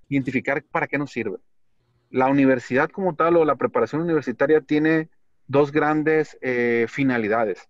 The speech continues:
La primera es inculcar en ustedes el sentido crítico.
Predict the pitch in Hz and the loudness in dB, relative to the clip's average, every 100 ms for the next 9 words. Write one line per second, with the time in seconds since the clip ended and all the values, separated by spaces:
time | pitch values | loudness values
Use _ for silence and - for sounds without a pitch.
0 | _ _ _ _ - 131 - 127 135 208 | _ _ _ _ -2 -2 0 2 2 2
1 | 240 262 _ _ _ - 143 156 - _ | 0 -2 _ _ _ -4 -2 -2 -6 _
2 | _ _ _ _ _ _ _ _ _ _ | _ _ _ _ _ _ _ _ _ _
3 | 156 156 - 127 - 160 180 156 - 247 | 0 0 0 -2 0 0 0 -4 0 0
4 | 170 - 127 127 139 143 120 127 - - | 0 -4 -6 -2 -2 -2 -2 -4 -4 -20
5 | - | -20